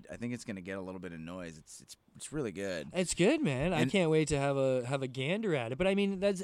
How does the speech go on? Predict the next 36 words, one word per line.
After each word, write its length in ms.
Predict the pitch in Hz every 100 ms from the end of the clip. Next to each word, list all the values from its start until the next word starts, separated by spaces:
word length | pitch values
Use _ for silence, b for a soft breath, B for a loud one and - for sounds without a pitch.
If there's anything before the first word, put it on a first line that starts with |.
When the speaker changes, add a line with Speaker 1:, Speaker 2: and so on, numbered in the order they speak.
| 190
Speaker 2:
that's 340 | 175 185 185 -
along 320 | 190 196 208
the 80 | 196
line 280 | 190 233
of 80 | 190
things 220 | - 160 147
that 60 |
Source 240 | - 160 156
Point's 220 | 165 151
been, 140 | 160
not 160 | 156 151
been 100 | 151
afraid 440 | 139 143 147 143
to 100 | 139
try, 340 | 135 180 202 127
like 240 | 117 117
Sioux 220 | - 139
Falls. 480 | - 202 123 98 -
Speaker 1:
Yeah. 320 | 143 135 120
Speaker 2:
And, 300 | 131 135 135
you 100 | 135
know, 240 | 135 120 135
these 220 | 139 135
stories 500 | - 147 147 151 139
of 120 | 127
horrible 440 | 123 139 143 139 143
tragedy 580 | - 117 147 147 143
and 120 | 147 135
murder 480 | 131 147 151 147 131
or 120 | 139
Speaker 1:
Yeah. 120 | 143
Speaker 2:
whatever 360 | 151 147 147 135
have 320 | 135 180 170
you, 160 | 139 120
deep 280 | 143 160
issues, 600 | 143 175 - 131 120 117